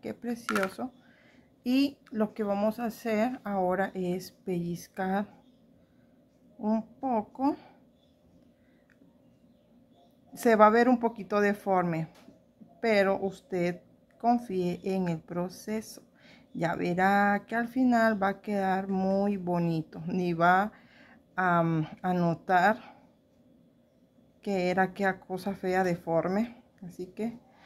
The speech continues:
les recomiendo tener sus uñitas cortas para realizar este tipo de trabajos. Si usted todavía no domina,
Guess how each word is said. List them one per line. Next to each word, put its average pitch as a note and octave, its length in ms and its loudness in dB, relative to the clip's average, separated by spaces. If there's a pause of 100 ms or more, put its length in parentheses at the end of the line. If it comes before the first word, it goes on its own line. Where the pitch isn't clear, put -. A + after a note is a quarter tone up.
(200)
les A3 180 2
recomiendo A3+ 500 6
tener A#3+ 500 4
sus A3 340 -6
uñitas G#3 680 -2
cortas G3+ 680 -6 (1300)
para G3 220 4
realizar F#3+ 380 2
este G#3 180 -2
tipo A3+ 260 -2
de A#3 80 2
trabajos. A3 640 2 (480)
Si - 160 -10
usted F#3 200 -6
todavía F#3+ 540 2
no F#3 220 0
domina, G3+ 640 -2